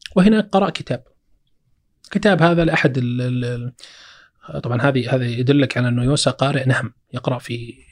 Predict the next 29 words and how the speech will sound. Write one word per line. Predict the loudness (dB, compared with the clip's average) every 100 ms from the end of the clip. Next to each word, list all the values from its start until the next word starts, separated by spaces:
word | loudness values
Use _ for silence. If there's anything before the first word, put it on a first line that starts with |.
| -16
يعني، | -10 -8 -8 -8
جوانب | -4 -2 -2 2
وليس | 2 2
في | -2
الأدب | -2 -2
فقط | -4 -6 -8 -6
أو | -6
النظرية | -4 -2 -2 -2
الأدبية | -4 -6 -6 -4 -6 -6
أو | -10
التخصص | -18 -20 _ -10 -6 -6 -6
الأدبي | -6 -6 -6
فقط، | -8 -12 -18 -18 -18 -18 -20 _ -2
لا، | 0
قرأ | 2 0
كتاب | 0 -4 -4 -4
في | -6
ال-، | -6 -4 -6 -6 -10 -12 -14 -16 -16
في، | -14 -8 -6 -8
آه، | -10 -14
اللي | -16 -14
هو | -12 -10
الاقتصاد | -10 -8 -8 -8 -12 -20 _ _ _
لأحد | -6 -2 0 0
العلماء، | 0 0 0 -2 -4 -4
آه، | -4 -4
كان | -6 -4
اسمه، | -4 -4 -4
آه، | -4 -6 -4 -6